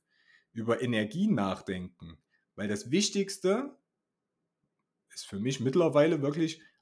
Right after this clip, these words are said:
eines der wichtigsten Themen, meinen Energiehaushalt zu kontrollieren. Und zu kontrollieren meine ich, sinnvoll mit meiner eigenen Energie umzugehen. Die Energie zu nutzen in der Situation, wo sie da ist,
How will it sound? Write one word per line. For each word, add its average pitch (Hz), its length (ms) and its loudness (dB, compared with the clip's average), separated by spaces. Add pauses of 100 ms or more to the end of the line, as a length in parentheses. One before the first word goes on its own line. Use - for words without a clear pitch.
eines 151 320 0
der 143 140 0
wichtigsten 143 600 -2
Themen, 147 260 0
meinen 113 240 -4
Energiehaushalt 104 1300 -4 (480)
zu 101 380 0 (720)
kontrollieren. 101 720 -2 (800)
Und 120 300 -8
zu 113 140 -6
kontrollieren 127 560 0
meine 131 260 2
ich, 127 200 -2 (520)
sinnvoll 165 720 4
mit 127 160 4
meiner 117 200 0
eigenen 117 320 -2
Energie 110 420 -2
umzugehen. 90 640 -8 (160)
Die 123 100 0
Energie 131 360 0
zu 135 160 -6
nutzen 151 340 0
in 139 80 2
der 135 140 2
Situation, 120 560 0
wo 110 80 -4
sie 107 120 -6
da 143 220 4
ist, 156 320 -2